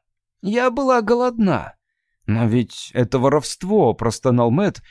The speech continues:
и в первый раз осознал чудовищность того, что он совершил, научив Эбби пользоваться своими возможностями.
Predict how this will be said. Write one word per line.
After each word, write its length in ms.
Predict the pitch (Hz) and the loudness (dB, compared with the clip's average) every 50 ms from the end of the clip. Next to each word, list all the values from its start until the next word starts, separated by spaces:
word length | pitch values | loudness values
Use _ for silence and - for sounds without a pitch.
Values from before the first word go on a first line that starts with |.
| _ _ - | _ _ -2
и 120 | 127 139 | -2 -2
в 100 | - - | -2 -2
первый 460 | - - 190 170 139 117 101 113 120 | -2 0 2 2 2 2 2 0 0
раз 320 | 123 147 190 202 160 - 123 | 2 4 2 2 2 0 -2
осознал 720 | 120 113 120 135 143 123 113 123 143 175 208 208 156 110 | -4 -4 -4 -4 -4 -2 0 2 2 4 4 2 0 -2
чудовищность 960 | - - 147 143 120 104 101 156 196 208 185 135 110 - - 131 123 - - | -4 -4 -4 -2 -2 0 2 4 4 4 4 2 -2 -2 0 0 0 0 0
того, 320 | - 143 131 120 151 202 214 | 2 2 2 2 0 -2 -4
что 340 | - - - 139 139 147 | -4 -6 -2 0 0 0
он 180 | - - 131 113 | 0 0 -2 -4
совершил, 540 | - - 123 120 117 101 - - 175 208 190 | -2 -2 -2 -2 -2 -2 -2 -2 -2 0 2
научив 480 | 156 160 196 208 - - 120 104 - - | 2 2 2 0 0 -2 -4 -4 -2 -2
Эбби 380 | 175 220 208 151 120 101 - - - _ _ _ | -2 -2 0 0 -2 -4 -4 -6 -14 _ _ _
пользоваться 560 | - 143 165 190 190 180 208 202 - - 180 | 2 2 2 2 2 -2 -6 -6 -6 -6 -8
своими 460 | 165 - 135 135 131 120 117 123 131 127 | -8 -4 -2 0 2 2 2 2 2 0
возможностями. 920 | 120 123 113 101 107 104 92 82 - - - - - - 50 50 - _ | -2 -2 -2 -2 -2 -2 -4 -4 -8 -12 -16 -18 -16 -16 -18 -20 -20 _